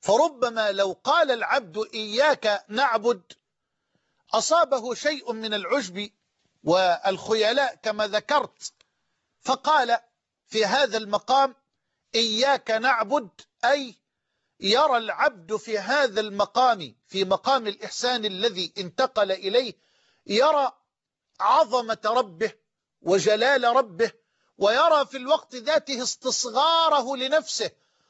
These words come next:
وتقصيره في حق إلهه وربه والملك جل وعلا،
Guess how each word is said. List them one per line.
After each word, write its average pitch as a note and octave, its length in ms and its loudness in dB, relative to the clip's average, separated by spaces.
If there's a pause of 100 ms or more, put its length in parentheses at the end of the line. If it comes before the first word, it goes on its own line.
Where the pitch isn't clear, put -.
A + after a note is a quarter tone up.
(140)
وتقصيره C#4 1040 0
في C4 220 -6
حق - 400 -4
إلهه B3 800 -4
وربه A#3+ 680 -2
والملك A#3 680 -2
جل A#3+ 340 -4
وعلا، A#3+ 420 2